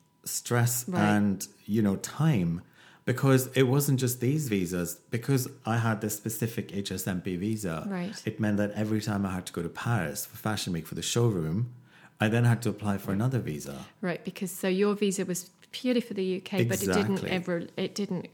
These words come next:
Speaker 2: allow you access to Schengen.
Speaker 1: No, it didn't
Speaker 2: Right.
Speaker 1: allow me access, access to Schengen. So every time I had to travel, and of course they wouldn't give you a visa for six months or a year. It had to be for the specific dates you were traveling.
Speaker 2: Right.
Speaker 1: And I remember one time, you know, we were gonna go for a trade show in Berlin,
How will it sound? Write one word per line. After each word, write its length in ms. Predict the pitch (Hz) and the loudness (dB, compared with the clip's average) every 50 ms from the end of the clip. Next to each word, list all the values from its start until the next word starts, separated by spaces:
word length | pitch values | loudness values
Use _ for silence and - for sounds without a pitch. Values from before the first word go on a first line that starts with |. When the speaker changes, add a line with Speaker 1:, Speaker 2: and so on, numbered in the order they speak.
| _ - _ - | _ -20 _ -6
Speaker 2:
allow 220 | - 185 185 185 180 | -2 -2 0 0 0
you 200 | 180 180 - - | 0 -2 -2 -2
access 340 | - - - - - 180 - | -4 -4 -4 -6 -10 -10 -10
to 120 | - - | -8 -2
Schengen. 320 | 175 - - 170 160 165 104 | -2 -2 0 0 2 2 4
Speaker 1:
No, 280 | 110 110 104 104 95 | 6 6 6 6 4
it 160 | 92 95 95 - | 4 0 2 2
didn't 200 | 120 117 123 120 | 4 4 6 6
Speaker 2:
Right. 100 | 117 110 | 6 6
Speaker 1:
allow 180 | 107 107 104 | 4 4 4
me 120 | 104 104 101 | 4 4 2
access, 340 | 98 85 - - 92 - - - | 2 0 -2 -6 -8 -8 -4 -2
access 320 | 110 101 98 - 95 90 | -2 -2 -2 -4 -8 -8
to 80 | - - | -6 -6
Schengen. 360 | 90 - - 98 92 90 87 | -6 -4 -2 -2 -2 -2 -2
So 140 | 85 - 98 - | -2 -4 -4 -2
every 200 | 117 107 113 117 | -2 0 2 2
time 160 | 110 113 107 | 2 2 2
I 60 | 101 98 | 2 2
had 100 | 95 - | 0 -2
to 60 | 95 | -4
travel, 380 | 90 - 110 101 92 92 95 90 | -4 -2 -2 0 0 0 -2 -2
and 140 | 87 101 104 | 0 -2 -2
of 100 | 104 - | -2 -2
course 220 | - 113 107 - | -2 -4 -4 -2
they 160 | - 110 104 | -2 0 0
wouldn't 260 | 98 98 107 104 104 | 2 2 2 0 0
give 160 | - 104 101 98 | 0 0 -2 0
you 160 | 98 98 98 | 0 0 0
a 60 | 95 | 0
visa 260 | 87 95 92 85 92 | 0 -2 -4 -4 -6
for 80 | 87 82 | -8 -8
six 300 | - - 85 - - - | -8 -8 -8 -8 -6 -4
months 260 | 95 92 87 85 - | -4 -2 -2 -4 -4
or 60 | 90 87 | -4 -4
a 20 | |
year. 360 | 87 92 101 98 90 82 73 - | -2 -2 -2 -2 -2 -2 -6 -6
It 140 | 95 92 87 | -8 -8 -6
had 180 | 92 95 90 - | -6 -6 -6 -6
to 80 | - | -6
be 100 | 82 92 90 | -6 -6 -6
for 80 | - | -6
the 100 | 87 87 | -6 -6
specific 600 | 85 - - - 113 - - 95 - - 90 87 - | -6 -8 -8 -8 -10 -6 -6 -6 -6 -6 -8 -8 -6
dates 260 | 95 90 82 - - | -4 -4 -4 -6 -6
you 60 | - 87 | -8 -8
were 60 | 85 | -8
traveling. 460 | - - 110 117 110 98 85 78 - | -4 -4 -2 -2 -2 -2 -4 -2 -2
Speaker 2:
Right. 280 | 175 170 165 160 160 160 - - - - - - | -2 -2 -4 -4 -6 -8 -12 -14 -16 -16 -10 -4
Speaker 1:
And 140 | - 104 107 | 0 2 4
I 60 | 110 | 4
remember 380 | 107 110 113 117 117 117 120 117 | 4 6 4 4 4 6 4 4
one 240 | 110 113 110 110 110 | 4 4 4 2 0
time, 440 | - 117 107 101 98 95 95 95 - - - - - - - _ _ _ _ - | 0 0 0 0 0 0 -2 -6 -8 -14 -20 -20 -20 -20 -20 _ _ _ _ -2
you 120 | - 101 101 | 2 4 4
know, 140 | 104 104 | 6 6
we 120 | 101 107 104 | 4 4 4
were 120 | 101 107 | 4 4
gonna 160 | 104 104 104 | 2 2 2
go 160 | 101 104 101 98 | 4 2 2 2
for 100 | - 95 | 0 -4
a 40 | |
trade 280 | - - 107 101 95 - | -2 0 -2 -2 0 -2
show 220 | - - 98 92 | -2 -4 -2 -2
in 120 | 90 90 87 | -2 -2 -2
Berlin, 560 | 85 92 92 92 104 107 104 92 87 85 - | -2 -2 0 2 2 2 2 2 0 -2 -4